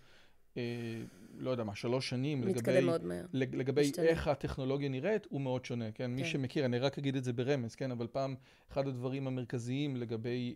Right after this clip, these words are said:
Speaker 1: אה, אה, רשתות, אה, רשתות ניורונים, כן? או מערכות אינטליגנציה מלאכותית שמזהות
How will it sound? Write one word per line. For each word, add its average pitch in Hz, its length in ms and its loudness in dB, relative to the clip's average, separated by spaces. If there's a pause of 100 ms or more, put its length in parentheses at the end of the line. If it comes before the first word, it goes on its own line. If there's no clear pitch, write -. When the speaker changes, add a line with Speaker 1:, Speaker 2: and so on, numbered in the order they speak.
Speaker 1:
אה, - 60 -8
אה, 120 920 -4
רשתות, 131 540 -4 (340)
אה, 143 60 -2 (760)
רשתות - 540 -4 (200)
ניורונים, 131 760 0
כן? 123 160 -4
או 123 60 -2
מערכות 123 260 0
אינטליגנציה 131 460 -2
מלאכותית 131 440 -6
שמזהות 120 520 -4